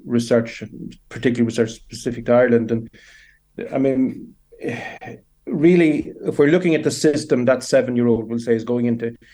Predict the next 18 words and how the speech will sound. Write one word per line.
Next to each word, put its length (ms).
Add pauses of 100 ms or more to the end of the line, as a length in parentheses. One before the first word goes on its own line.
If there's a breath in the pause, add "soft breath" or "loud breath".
(140 soft breath)
it's 100
basically 720 (380)
a 80
linear 480
chronological 760
system. 360 (1400)
Uh, 580 (340)
under 220
seven, 320
under 220
eight, 200
under 140
nine, 300
under 120
ten, 240
et 120
cetera. 440 (320 soft breath)
But 480